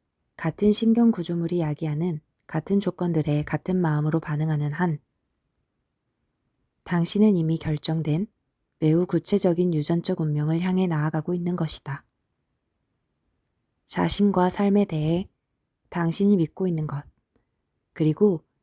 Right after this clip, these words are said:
그 믿음에 따라 당신이 내리는 선택들이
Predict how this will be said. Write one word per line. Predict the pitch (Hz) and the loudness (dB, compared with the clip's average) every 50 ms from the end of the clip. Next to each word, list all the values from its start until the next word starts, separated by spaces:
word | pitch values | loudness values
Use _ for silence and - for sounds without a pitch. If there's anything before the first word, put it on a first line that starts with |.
| _ _ _ - | _ _ _ -4
그 | - 190 196 180 - | 2 2 2 4 4
믿음에 | 170 165 - 180 190 196 | 2 2 2 2 0 0
따라 | 202 - 180 170 165 160 156 156 170 - _ _ _ _ _ _ _ _ | 0 -2 -6 -2 -2 -2 -2 -2 -4 -8 _ _ _ _ _ _ _ _
당신이 | - 165 156 151 160 - 185 190 196 196 | -4 -2 -2 -2 0 0 2 2 4 4
내리는 | 185 175 160 160 160 160 160 160 | 2 2 2 2 0 0 0 -2
선택들이 | - 196 190 190 - 196 - - - 147 160 185 202 226 | 0 0 -2 0 -2 -4 -4 -4 -4 0 0 0 0 0